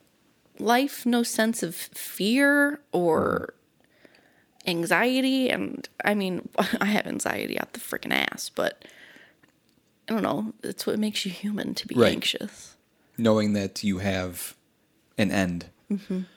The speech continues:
Speaker 2: The podcast I've been listening to, the V R guys, they, uh, we'll do a shout, we'll do a shout out. Homie-, Homies V R Comedy.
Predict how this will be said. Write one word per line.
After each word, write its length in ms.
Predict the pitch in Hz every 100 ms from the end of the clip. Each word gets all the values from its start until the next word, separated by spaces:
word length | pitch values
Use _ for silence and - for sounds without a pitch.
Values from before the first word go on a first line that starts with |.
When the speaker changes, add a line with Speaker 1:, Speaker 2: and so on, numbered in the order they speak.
| _ _ _ _ -
Speaker 2:
The 460 | 107 95 92 87 - -
podcast 480 | 104 98 98 92 98
I've 100 | 87
been 120 | 95
listening 320 | 107 - 95
to, 280 | - 90 87 - _ _ _ _ _ _ _ -
the 80 | 101
V 180 | 90 90
R 100 | 82
guys, 360 | 90 87 - - - - - _ _ _ _ _ _ _ -
they, 380 | 107 101 98 92
uh, 320 | 90 87 85 _ _ - _ _ _ _ _ -
we'll 240 | - - 277
do 160 | 277
a 40 | 151
shout, 240 | - -
we'll 140 | 320 392
do 120 | 330
a 40 |
shout 240 | - 95 107
out. 140 | 208 - _ -
Homie-, 200 | 165 160
Homies 320 | 170 185 156
V 100 | 139
R 80 | 127
Comedy. 440 | 127 120 123 147